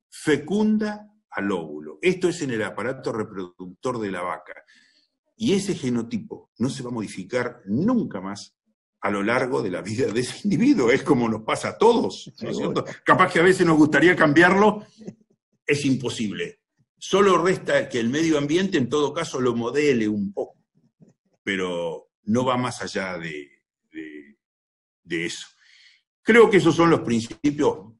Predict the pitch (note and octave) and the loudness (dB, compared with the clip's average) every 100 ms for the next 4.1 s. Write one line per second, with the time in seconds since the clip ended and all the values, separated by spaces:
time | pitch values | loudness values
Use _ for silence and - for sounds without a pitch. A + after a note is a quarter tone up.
0 | _ F#2 B2+ D3+ - - E2 E2 D#2 - | _ -4 0 0 -2 -12 -16 -16 -18 -18
1 | - _ F2 E2 A2 A2 G#2 - - - | -20 _ -20 -8 -4 -2 -4 -8 -12 -8
2 | G2+ B2 A#2 A2+ G#2 G2+ G#2 G2 G#2+ F#2+ | -4 -4 -2 -4 -2 -6 -6 -8 -8 -6
3 | F#2+ G2+ F#2 G#2 A2 A2 A2 G#2 - - | -8 -8 -8 -6 -6 -4 -6 -8 -14 -18